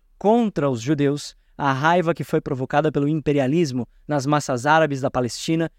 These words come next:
e de todo o Oriente Médio. Mas esse método deixou de produzir os resultados desejados. Apesar da tensão nacional,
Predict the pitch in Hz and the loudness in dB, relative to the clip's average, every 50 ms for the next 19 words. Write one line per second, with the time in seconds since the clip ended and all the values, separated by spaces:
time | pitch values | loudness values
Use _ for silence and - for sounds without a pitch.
0 | _ - 160 156 143 151 - - 185 180 156 156 151 143 143 143 139 127 - 135 | _ -6 -4 -4 -4 -4 -2 2 2 2 4 2 2 2 2 0 0 -2 -2 -2
1 | 127 120 113 110 110 107 _ _ _ _ _ _ _ _ - 143 156 180 175 - | -2 -2 -4 -6 -8 -12 _ _ _ _ _ _ _ _ 0 0 0 0 0 -2
2 | - 151 143 147 160 175 185 180 - 156 131 123 120 147 151 139 - - - 202 | -4 -2 0 0 2 2 2 2 0 -2 -4 -2 0 0 -2 -2 -2 -2 0 0
3 | 202 175 - - 156 160 147 131 131 156 170 156 131 147 143 127 139 131 123 - | 0 0 0 0 0 -2 -2 -2 -2 0 0 0 0 -2 -2 -2 -2 -6 -4 0
4 | 143 147 147 151 143 131 139 135 131 131 117 127 117 113 107 104 101 - - - | 2 2 2 2 0 -2 -2 -2 -2 -2 -2 -2 -2 -4 -4 -6 -8 -12 -14 -20
5 | _ _ _ _ _ _ _ _ - 127 131 120 127 151 165 156 147 - 151 143 | _ _ _ _ _ _ _ _ -10 -6 -4 0 4 4 4 4 2 -2 -2 -2
6 | 135 - - - 190 180 165 139 - - - 156 147 139 135 147 | -2 -4 -2 0 0 2 2 0 -2 -2 -2 -2 0 0 -2 -2